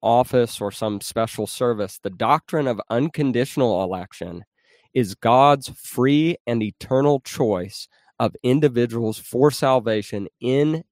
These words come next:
and through his Son, Jesus. It is based on God's good pleasure and perfect wisdom, and it includes both the ends and the means. So I believe that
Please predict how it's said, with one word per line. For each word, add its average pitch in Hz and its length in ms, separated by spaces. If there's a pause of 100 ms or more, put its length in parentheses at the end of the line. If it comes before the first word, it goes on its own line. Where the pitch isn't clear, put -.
and 110 180
through 127 360
his 123 280
Son, 98 600 (1600)
Jesus. 104 800 (340)
It 123 140
is 117 180
based 107 600 (120)
on 113 280
God's 135 480 (180)
good 147 320
pleasure 110 520
and 98 180
perfect 127 420
wisdom, 92 560 (400)
and 110 160
it 110 80
includes 113 800
both 110 240
the 101 220
ends 127 520 (180)
and 107 220
the 98 60
means. 90 400
So 101 180
I 113 80
believe 123 420
that 127 260